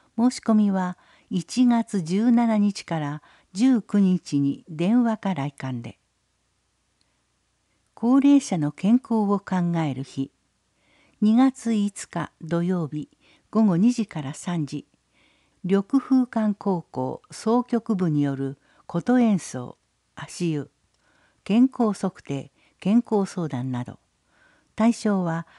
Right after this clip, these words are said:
六十歳以上の市民。定員は十五人。費用は無料。持ち物はタオル。多数の場合は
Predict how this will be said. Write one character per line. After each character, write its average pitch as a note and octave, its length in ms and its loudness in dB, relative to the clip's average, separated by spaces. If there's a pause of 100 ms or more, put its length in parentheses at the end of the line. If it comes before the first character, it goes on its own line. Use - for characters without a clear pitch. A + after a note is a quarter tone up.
(200)
六 F3 320 2
十 A#3+ 140 0
歳 F#3 500 -2
以 E3 60 -2
上 D3 200 -2
の C3 140 -4
市 D#3 220 -4
民。 C3+ 280 -2 (380)
定 A#3+ 180 4
員 A3 300 6
は E3+ 240 -4 (140)
十 A#3 240 2
五 C#3 180 -2
人。 C3 320 -2 (420)
費 C4 180 8
用 A3+ 200 4
は C#3+ 140 -4
無 C3+ 120 -2
料。 B2+ 240 -8 (920)
持 G3 140 2
ち - 180 0
物 F#3+ 340 4
は D3 180 -4 (140)
タ G3+ 200 -2
オ C#3+ 60 -4
ル。 A#2 140 -12 (840)
多 A#3+ 140 2
数 C#4 260 4
の A3+ 140 6
場 G3+ 140 0
合 G3 60 0
は F3 260 -2